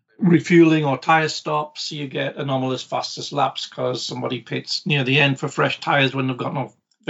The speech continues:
virtually no fuel in, and so you can have a very, um, mediocre car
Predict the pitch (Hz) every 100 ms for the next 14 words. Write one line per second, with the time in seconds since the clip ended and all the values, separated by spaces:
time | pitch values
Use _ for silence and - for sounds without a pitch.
0 | 151 139 139 127 135 135 131 - 170 156
1 | 151 135 131 - 143 131 123 127 123 127
2 | 123 120 _ _ _ _ _ _ _ 131
3 | 127 135 - 226 170 139 151 151 147 -
4 | 156 151 135 135